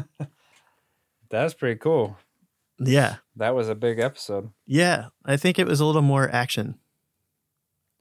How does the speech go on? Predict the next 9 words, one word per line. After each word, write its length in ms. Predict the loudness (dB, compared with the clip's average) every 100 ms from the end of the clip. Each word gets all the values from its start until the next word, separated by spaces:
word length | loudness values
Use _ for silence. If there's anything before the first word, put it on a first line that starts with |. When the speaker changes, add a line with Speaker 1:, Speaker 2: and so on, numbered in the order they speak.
| _ -8
Speaker 1:
Uh, 320 | -6 -6 -8 -12 _ _ _
so. 300 | -12 -10 -10 _ _ _ _ _ _ _ _ _ _ _ _ _ _ _ _ _ _ _ _ _ _ _ _ _ _ _ _ _ _ _ _ _ -10
Speaker 2:
It 100 | -8
was 180 | -10
definitely, 880 | -6 -4 -4 -6 -4 -4 -4 -6 -8 -4
uh, 320 | -2 0 -2
an 160 | -6 -10
introduction 800 | -12 -12 -8 -8 -8 -16 -16 -14
into 680 | -16 -16 -12 -10 -8 -10